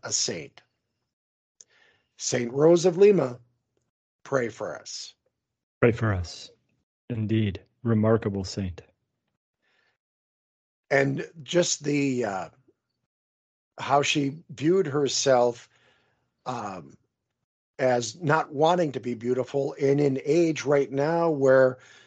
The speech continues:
Speaker 1: vanity is almost running rampant. Uh, very humble servant of God. Just really, when I was researching her, really, uh,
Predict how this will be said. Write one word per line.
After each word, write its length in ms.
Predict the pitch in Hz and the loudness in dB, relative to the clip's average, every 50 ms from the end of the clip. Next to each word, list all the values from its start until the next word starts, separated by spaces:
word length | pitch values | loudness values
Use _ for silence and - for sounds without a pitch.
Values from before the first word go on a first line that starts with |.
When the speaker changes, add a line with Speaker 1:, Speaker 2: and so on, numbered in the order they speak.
| _ _ _ _ _ _ _ _ - | _ _ _ _ _ _ _ _ -20
Speaker 1:
vanity 720 | - 113 107 127 143 151 156 160 160 143 139 143 143 143 | -16 -6 0 2 2 4 4 2 0 0 0 -2 -2 -2
is 920 | 131 120 131 131 131 131 127 127 123 120 120 - - - - - - - _ _ _ - | -2 -2 -2 -2 0 0 0 -2 -4 -4 -8 -8 -10 -10 -10 -12 -14 -18 _ _ _ -6
almost 540 | - 135 135 135 131 135 135 127 - - - - - - 143 139 | -2 -2 0 0 0 0 0 -2 -4 -6 -10 -20 -20 -20 -12 -4
running 320 | 135 131 135 135 127 123 | 0 0 0 0 0 -4
rampant. 640 | 113 123 143 160 170 156 - - - - _ _ - _ _ _ _ _ _ _ _ - | -2 0 0 0 0 0 -4 -10 -16 -16 _ _ -20 _ _ _ _ _ _ _ _ -8
Uh, 240 | - 113 107 101 98 92 - _ _ - | -8 -6 -6 -8 -10 -12 -16 _ _ -16
very 360 | 202 143 127 160 180 185 180 | -8 2 4 6 6 6 4
humble 320 | - - 160 175 175 165 160 | 2 2 2 2 2 2 -2
servant 440 | - - 143 135 127 113 120 110 113 | -2 -2 -4 -4 -4 -6 -8 -10 -10
of 120 | 98 - | -14 -12
God. 440 | - 101 87 87 85 90 87 90 - - - 381 | -14 -14 -12 -12 -12 -14 -16 -18 -20 -20 -18 -14
Just 340 | 131 - 147 160 160 - - _ - 147 | -8 -2 -2 -2 -2 -2 -6 _ -20 -16
really, 640 | 131 123 139 160 170 180 175 175 170 170 160 147 - _ - _ _ - _ _ _ _ - | -8 -2 2 4 4 6 6 6 6 4 4 0 -4 _ -20 _ _ -20 _ _ _ _ -6
when 140 | 127 131 131 | -4 -4 -2
I 80 | 131 | -2
was 180 | 123 127 - - | -4 -6 -4 0
researching 600 | 156 170 170 160 - 160 160 147 - 151 143 123 | 4 4 4 4 4 0 0 0 0 -2 -4 -2
her, 180 | 127 139 139 | 0 0 -2
really, 640 | 131 120 123 147 151 160 151 147 147 143 135 131 127 120 | -2 0 0 0 2 2 2 2 2 0 0 0 0 -2
uh, 240 | 104 101 95 82 | -2 -4 -6 -8